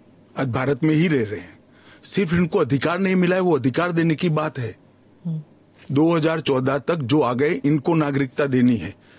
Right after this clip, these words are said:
Speaker 1: और इतनी ही चिंता है, तो वो क्यों बांग्लादेशी घुसपैठियों की बात नहीं करते हैं, रोहिंग्यास का विरोध क्यों नहीं करते हैं? क्योंकि वो वोट बैंक की पॉलिटिक्स कर रहे हैं। दिल्ली के चुनाव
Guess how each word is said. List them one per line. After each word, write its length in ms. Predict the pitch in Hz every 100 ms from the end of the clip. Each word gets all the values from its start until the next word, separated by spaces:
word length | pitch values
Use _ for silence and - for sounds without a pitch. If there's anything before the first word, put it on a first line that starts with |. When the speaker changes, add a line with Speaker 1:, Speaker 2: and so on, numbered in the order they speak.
| - - - 147
Speaker 1:
और 120 | 156
इतनी 300 | 135 175 190
ही 160 | 208
चिंता 380 | 240 185 156 180
है, 320 | 135 110 87 - - - - - -
तो 80 | 185
वो 140 | 185
क्यों 240 | - 233
बांग्लादेशी 600 | 165 165 175 185 180 170 175
घुसपैठियों 600 | 135 135 - 147 175 165
की 140 | 190
बात 280 | 160 165 180
नहीं 120 | 170
करते 300 | 180 165 190
हैं, 100 | 185 - - _ - -
रोहिंग्यास 520 | 147 165 196 190 202
का 100 | -
विरोध 320 | 196 185 202 -
क्यों 160 | 226
नहीं 160 | 226 214
करते 300 | 214 196 208
हैं? 200 | 208 - - _ _ _ _ -
क्योंकि 180 | 147 165
वो 140 | 175
वोट 260 | 143 147 - 170
बैंक 220 | 170 160
की 100 | 170
पॉलिटिक्स 600 | 117 147 135 196 - -
कर 180 | - 101
रहे 120 | 90
हैं। 200 | - - _ - - _ - _ _ _ _ _ _ - _ _ - - _ _ - 143
दिल्ली 320 | 151 170 170
के 200 | 175 170 - - - - _ - -
चुनाव 440 | - 143 180 233